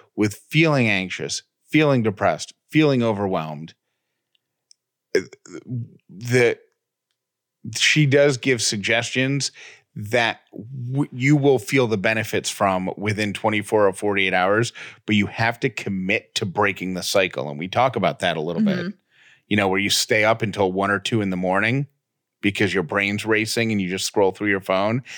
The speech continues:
Speaker 1: but you still have to get up early the next day to go to work or take care of your kids or take care of your house or whatever. So you double up on the coffee, and then that caffeine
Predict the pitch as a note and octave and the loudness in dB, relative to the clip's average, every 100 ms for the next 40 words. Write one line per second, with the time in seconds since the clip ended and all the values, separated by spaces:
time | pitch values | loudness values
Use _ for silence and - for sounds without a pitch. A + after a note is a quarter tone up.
0 | - _ G2+ F2+ - C3+ A#2+ G#2+ - F#2+ | -18 _ -2 0 2 4 4 0 -2 -2
1 | F#2+ - G#2 G2+ F#2+ F2+ E2+ - - B2+ | -2 -2 -4 -4 -4 -4 -4 -4 0 2
2 | G2 F2+ E2 G2 A#2+ G#2+ F2+ - F#2+ - | 2 -2 -2 2 2 2 -4 -6 -6 -2
3 | D#2 A#1+ - A#2 G2+ - - - F#2 G2 | -4 -4 -2 0 0 -6 -10 -6 -4 -2
4 | C2 - A#2 A2 F#2+ G2 F#2+ A2+ G#2 G2 | -4 -2 -2 -4 -6 0 2 2 0 -4
5 | G2 - - - - G2 E2 A2+ G#2 A2 | -6 -14 -20 -10 -4 -4 0 0 2 2
6 | G#2+ F#2+ F2 - C#3+ D3 A2 G2+ G2+ G#2 | 2 0 -2 0 2 2 0 0 0 -2
7 | G#2 G2+ F2+ A#2 G#2+ D3+ D#3+ B2+ A#2 | 0 -2 0 -2 0 2 2 2 0